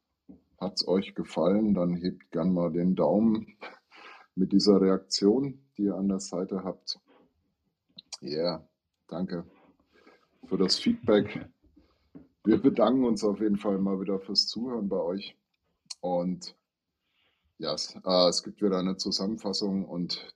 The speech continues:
das könnt ihr auch wieder als Podcast hören in den nächsten Tagen bei, äh, tuchen punkt de. Und ansonsten sagen wir Dankeschön und bis bald wieder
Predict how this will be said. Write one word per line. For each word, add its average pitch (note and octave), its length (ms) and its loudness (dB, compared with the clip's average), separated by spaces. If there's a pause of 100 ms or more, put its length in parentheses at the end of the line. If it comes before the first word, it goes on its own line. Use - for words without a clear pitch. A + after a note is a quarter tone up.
das E2 300 -2
könnt F#2+ 240 2
ihr F#2 100 4
auch E2 260 -2
wieder F2+ 220 0
als D#2+ 220 0
Podcast - 680 -2
hören F2+ 460 0
in F2+ 40 -2
den E2+ 140 -2
nächsten E2+ 400 -6
Tagen D#2+ 540 -2 (260)
bei, D2+ 500 0 (140)
äh, D#2 220 -4
tuchen F2+ 520 0
punkt - 40 -4
de. E2 320 0 (840)
Und G2+ 280 6
ansonsten G2 560 -2
sagen F#2 380 -2
wir F#2 120 -2
Dankeschön G2+ 760 -2
und F2+ 500 -8 (160)
bis F#2+ 160 -4
bald E2 320 -2
wieder D#2+ 340 -4